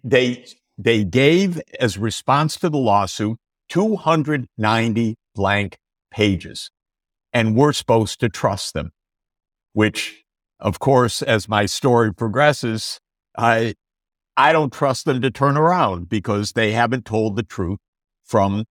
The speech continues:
the very start. So just to not go into every twist and turn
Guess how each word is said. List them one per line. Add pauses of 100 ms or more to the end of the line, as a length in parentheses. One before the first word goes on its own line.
(160)
the
very (140)
start. (840)
So
just
to
not
go
into
every
twist
and
turn